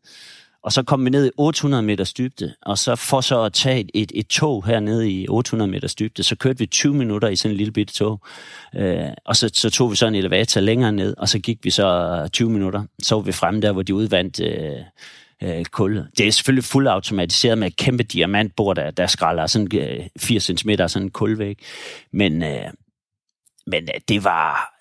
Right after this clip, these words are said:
det var vildt. Og det sammenhold og det fællesskab, det bruger man jo også meget i, i sportens verden. Det var fuldstændig unikt blandt, øh, de her minearbejdere. De ved godt, jamen, hvis, hvis lokummet brænder, hvis der sker noget, så skal de altså kunne stole på hinanden.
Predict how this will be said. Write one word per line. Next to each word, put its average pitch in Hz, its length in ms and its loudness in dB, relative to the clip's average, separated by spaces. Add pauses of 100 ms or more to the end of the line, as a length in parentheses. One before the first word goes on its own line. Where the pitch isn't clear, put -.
(120)
det 110 120 2
var 113 120 0 (160)
vildt. 160 220 0 (280)
Og - 180 0
det 180 120 2
sammenhold 123 720 0 (140)
og 98 180 -4
det 135 100 2
fællesskab, 104 800 -2
det - 120 -4
bruger 131 160 2
man 127 100 2
jo 92 80 0
også 110 160 -2
meget 110 260 2
i, 101 100 0
i 95 140 -2
sportens 110 420 0
verden. 104 260 -6
Det 107 120 2
var 95 140 -2 (120)
fuldstændig 117 680 0
unikt 101 540 -2
blandt, 95 300 0
øh, 90 140 0
de 92 180 -4
her 101 120 2
minearbejdere. 92 840 0 (100)
De 113 80 4
ved 120 160 4
godt, 110 220 2
jamen, 95 140 -2
hvis, 95 180 -2
hvis - 200 -4
lokummet 113 400 0
brænder, 101 240 0
hvis 95 120 -6
der 90 100 -2
sker 104 260 2
noget, 92 220 -4 (400)
så - 160 -2
skal 104 180 -2
de 98 60 2
altså 90 180 -2
kunne - 100 -12
stole 107 260 -2
på 98 140 -4
hinanden. 98 400 -6